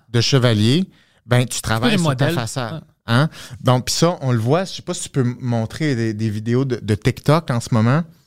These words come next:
Speaker 2: Avec
Speaker 1: Euh,
Speaker 2: des chevaliers.
Speaker 1: ben, c'est que c-, c'est, c'est ça l'image. C'est que là, en ce moment, on a toujours les mêmes archétypes dans nos veines, mais on n'a pas vraiment de fonction sociale. Qu'est-ce que tu fais ? Fait qu'il faut que tu bâtisses tes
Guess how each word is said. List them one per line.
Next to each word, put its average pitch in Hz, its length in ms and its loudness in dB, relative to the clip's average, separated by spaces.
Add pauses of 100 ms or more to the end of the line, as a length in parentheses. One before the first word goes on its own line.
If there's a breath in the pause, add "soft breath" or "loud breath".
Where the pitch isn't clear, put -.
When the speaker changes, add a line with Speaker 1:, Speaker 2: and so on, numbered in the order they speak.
(340 soft breath)
Speaker 2:
Avec 117 260 2
Speaker 1:
Euh, 117 80 0
Speaker 2:
des 139 80 2
chevaliers. 170 480 -4 (340)
Speaker 1:
ben, 135 280 0
c'est - 240 0
que - 180 2
c-, - 300 -12
c'est, - 280 -2
c'est - 160 2
ça 175 200 2
l'image. 120 640 2
C'est - 200 0
que 135 280 4
là, 147 220 4
en 208 40 2
ce - 140 -2
moment, 143 400 2 (360 loud breath)
on 123 260 6
a 131 220 4 (100)
toujours 139 260 4
les 156 100 4
mêmes 135 280 4
archétypes 131 640 0
dans 117 180 4
nos 113 180 6
veines, 127 220 4
mais 147 100 4
on 120 80 6
n'a 117 100 6
pas 165 180 4
vraiment 131 280 4
de 127 80 4
fonction 120 500 0
sociale. 117 680 0 (240)
Qu'est-ce - 200 -2
que 120 80 2
tu - 100 -6
fais ? 123 220 0
Fait - 580 -4
qu'il 117 40 2
faut - 120 2
que - 80 -2
tu - 80 -6
bâtisses 123 400 -2
tes 127 140 2